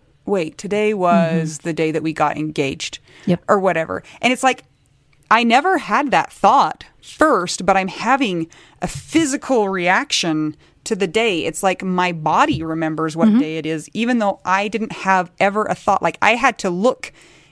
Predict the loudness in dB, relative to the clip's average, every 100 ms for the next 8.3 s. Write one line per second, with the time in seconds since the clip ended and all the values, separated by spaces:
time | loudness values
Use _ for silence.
0 | _ 0 2 2 0 0 -2 -2 -4 -2
1 | -2 0 0 0 -2 -6 0 0 2 0
2 | 0 0 -2 -4 -6 -2 0 2 2 0
3 | -2 -2 0 0 0 -4 -6 0 2 2
4 | -4 -4 -2 0 0 -2 -12 -20 -20 -6
5 | 0 2 2 0 -2 0 2 4 4 2
6 | 0 -2 -2 0 2 2 2 -4 -16 _
7 | -4 0 0 0 0 0 -2 0 2 2
8 | -2 -14